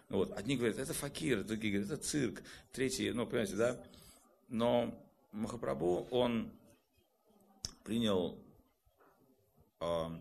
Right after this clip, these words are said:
приглашение одного из брахманов, который жил в Навадвипе, и он пришёл жить в Варанаси преподавать, потому что навадвипские брахманы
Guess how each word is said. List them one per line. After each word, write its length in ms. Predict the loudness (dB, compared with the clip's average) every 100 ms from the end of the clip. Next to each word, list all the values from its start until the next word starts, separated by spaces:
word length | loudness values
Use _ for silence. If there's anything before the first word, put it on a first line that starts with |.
| -14 -20 _ _ -20 -20 -18 -14 -14 -14 -20 -10
приглашение 580 | -4 2 4 4 4 4
одного 240 | 6 4 4
из 60 |
брахманов, 520 | 4 4 4 0 -2
который 280 | -2 -2 -2
жил 180 | 0 0
в 40 |
Навадвипе, 560 | 2 0 0 -2 0 4
и 40 |
он 200 | 6 4
пришёл 360 | 2 -2 2 2
жить 220 | 2 0
в 40 | 2
Варанаси 420 | 2 2 -2 -4
преподавать, 520 | -6 0 4 6 4
потому 140 | -2
что 180 | -8 -6
навадвипские 540 | -2 0 0 -4 -4 0
брахманы 440 | 0 0 -2 -4